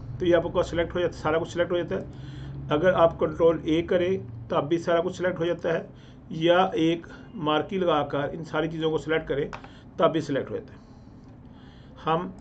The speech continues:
double click करते हैं, Select हो गया।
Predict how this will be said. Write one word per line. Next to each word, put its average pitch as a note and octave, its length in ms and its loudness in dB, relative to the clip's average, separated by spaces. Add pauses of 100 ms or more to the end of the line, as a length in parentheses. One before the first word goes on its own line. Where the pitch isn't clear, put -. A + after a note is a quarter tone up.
(280)
double D3+ 280 4
click F#3 280 0
करते D#3+ 280 0
हैं, E3+ 220 -2 (1400)
Select D3 320 0
हो F3 100 2
गया। F3 280 6